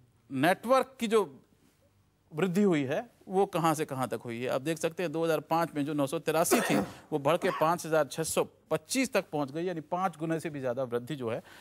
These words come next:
नेटवर्क में हमारे मुल्क में, अ, हुई है। और, अ, प्राइवेट सेक्टर जो है वो जाहिर है उसमें ज़्यादा तेज़ी से वृद्धि हुई है, सिर्फ तीन सौ से बढ़ कर के चार हज़ार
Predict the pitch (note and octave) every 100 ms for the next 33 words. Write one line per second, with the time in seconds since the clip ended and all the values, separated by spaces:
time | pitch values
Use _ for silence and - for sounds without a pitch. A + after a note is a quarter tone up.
0 | - - B2+ B2+ C3+ C3 B2 A#2+ A#2+ A2+
1 | A#2+ B2 A#2+ B2+ - - - A#2+ A#2 A2+
2 | F3 F#3+ G#3+ - - - - - B2+ C3
3 | C3 B2+ C3 C3 A#2+ E3 F#3 A#3+ A#3+ -
4 | G3 - F#3+ F3+ F#3+ G#3+ D#3+ D#3+ D3 E3
5 | G#3+ A3+ E4+ _ _ - B3+ - F#3+ E3+
6 | - C#3 B2 C#3+ E3+ F#3+ - D#3+ A#3 G#3+
7 | F3+ C3+ C3+ C3 C#3+ D3 F#3+ F#3+ E3+ -
8 | A#3 A#3+ A3+ G3+ F#3 C3+ C#3+ E3 E3+ -
9 | C#3+ D#3 D#3